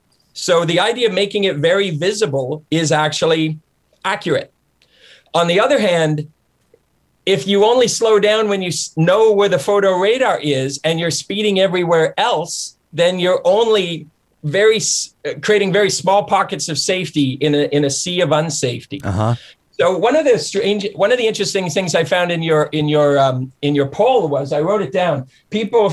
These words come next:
Speaker 1: some people thought it was set up to trick people, and I immediately thought, "Trick people into doing what? Not killing each other? <laughs> Tricking people into slowing down and being more safe?"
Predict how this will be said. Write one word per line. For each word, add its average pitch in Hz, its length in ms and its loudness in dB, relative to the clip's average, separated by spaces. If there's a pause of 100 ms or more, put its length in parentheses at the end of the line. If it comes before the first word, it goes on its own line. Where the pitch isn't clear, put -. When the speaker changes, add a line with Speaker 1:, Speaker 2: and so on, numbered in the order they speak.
(140)
Speaker 1:
some 214 260 0
people 202 280 0
thought 190 260 0
it 170 80 -2
was 143 260 -2
set 240 200 0
up - 200 -4
to 156 140 -6
trick 214 360 -2
people, 127 420 -4 (260)
and 156 100 2
I 160 80 2
immediately 190 600 -2
thought, 156 400 0 (160)
"Trick 294 240 -6
people 214 520 -2 (160)
into 202 220 0
doing 190 320 2
what? 202 400 0
Not 165 260 0 (240)
killing 208 300 -2
each 226 220 -6
other? 214 360 -2 (140)
<laughs> 147 220 -8
Tricking 202 360 -2
people 196 320 -2
into 180 220 -2
slowing 185 320 0
down 180 220 2
and 175 100 -2
being 175 160 -2
more 170 140 2
safe?" - 480 -6